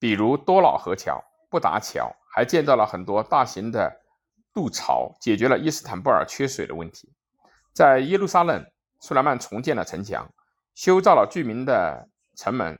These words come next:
如大马士革门和雅法门，将圆-，圆顶清真寺修缮一新。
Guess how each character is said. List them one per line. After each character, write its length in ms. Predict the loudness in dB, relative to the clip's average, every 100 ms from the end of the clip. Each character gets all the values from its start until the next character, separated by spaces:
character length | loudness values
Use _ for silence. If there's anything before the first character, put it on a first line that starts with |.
| _
如 260 | -4 0 0
大 180 | 4 4
马 140 | 4
士 180 | 0 -4
革 140 | -4 -4
门 240 | -4 -8
和 360 | -8 -2 -2 -2 _ _ _ _ _ _ _ _ _ _ _ _ _ _ _
雅 100 | 2
法 180 | 4 2
门， 180 | 0 -10 _ _ _ _ _ _ _
将 340 | 2 2 2 0
圆-， 280 | -2 -2 -4
圆 200 | -2 -2
顶 120 | -4
清 200 | -8 -6
真 100 | -4
寺 340 | -4 -4 -4 -6
修 240 | -8 -4
缮 180 | -2 -2
一 120 | -2
新。 300 | -4 -6 -8